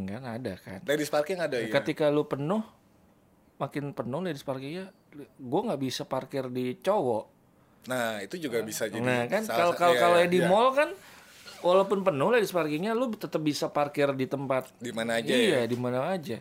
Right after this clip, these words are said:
Speaker 2: Kalau misalnya dipisah saklek ini jadi nggak bisa
Speaker 1: Iya,
Speaker 2: gitu.
Speaker 1: itu
Speaker 2: Oh,
Speaker 1: terus
Speaker 2: iya,
Speaker 1: apa,
Speaker 2: iya,
Speaker 1: balik
Speaker 2: iya.
Speaker 1: pulang lagi kan sama aja.
Speaker 2: Oh, iya, itu juga kendala sih kayak gitu.
Speaker 1: Menurut lu ini kendala?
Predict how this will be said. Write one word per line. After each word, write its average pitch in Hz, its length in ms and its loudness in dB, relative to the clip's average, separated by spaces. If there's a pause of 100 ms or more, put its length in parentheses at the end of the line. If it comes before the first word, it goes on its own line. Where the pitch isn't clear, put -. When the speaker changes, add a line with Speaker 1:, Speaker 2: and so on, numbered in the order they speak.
(140)
Speaker 2:
Kalau 110 240 -8
misalnya 113 320 -4
dipisah 113 320 -8
saklek 113 400 -6
ini 151 160 -6
jadi 123 160 -2
nggak 110 160 -2
bisa - 180 -2
Speaker 1:
Iya, 160 380 2
Speaker 2:
gitu. 101 80 -10
Speaker 1:
itu - 60 -10
Speaker 2:
Oh, - 100 -10
Speaker 1:
terus 190 160 -6
Speaker 2:
iya, 185 80 0
Speaker 1:
apa, 165 80 -2
Speaker 2:
iya, 101 80 -4
Speaker 1:
balik 120 200 0
Speaker 2:
iya. - 60 -18
Speaker 1:
pulang 120 300 0
lagi 101 320 -4
kan 160 160 -6
sama 196 320 -6
aja. 131 240 -12
Speaker 2:
Oh, - 300 -16
iya, 110 100 0
itu 110 160 -8
juga 110 400 -6
kendala 113 440 -2
sih 104 200 -10
kayak 95 240 -12
gitu. - 80 -20 (380)
Speaker 1:
Menurut 123 180 -6
lu 156 100 -6
ini 156 120 -8
kendala? 110 420 -6